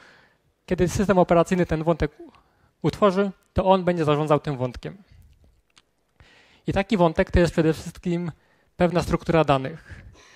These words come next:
Struktura, która posiada program counter, czyli adres kolejnej instrukcji do wykonania, oraz posiada pewien stack.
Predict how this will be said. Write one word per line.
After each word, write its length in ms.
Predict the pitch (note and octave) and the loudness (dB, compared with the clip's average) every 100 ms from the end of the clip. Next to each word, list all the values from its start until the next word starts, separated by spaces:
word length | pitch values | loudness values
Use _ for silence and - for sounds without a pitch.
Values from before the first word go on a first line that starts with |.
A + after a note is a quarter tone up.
| _ _ - | _ _ -12
Struktura, 440 | - F3 - G#3 | -4 -2 2 2
która 240 | - F3+ E3 | 2 0 0
posiada 600 | E3+ - E3+ D3 C3+ - _ | 0 0 2 2 2 -6 _
program 320 | - D#3+ D#3 | -2 0 0
counter, 480 | D3+ C#3 B2 D3 - | -2 -4 -4 -6 -6
czyli 240 | - D#3 F3 | -4 -4 0
adres 400 | E3 D#3+ D#3 - | 0 0 -2 -2
kolejnej 360 | D#3+ D#3+ D#3+ | -2 0 -2
instrukcji 380 | D3 D3+ D#3+ D3 | -4 -6 -6 -2
do 60 | C#3 | -2
wykonania, 520 | - B2+ C3 E3+ A#3+ _ _ _ _ _ _ _ _ - | -2 -2 -2 -4 -8 _ _ _ _ _ _ _ _ -4
oraz 280 | E3 G#3+ - | 0 0 0
posiada 360 | F#3 - F3+ | -2 0 0
pewien 280 | E3 D#3+ E3 | 2 0 -2
stack. 500 | - - C#3 A#2+ - | -4 -2 0 0 -10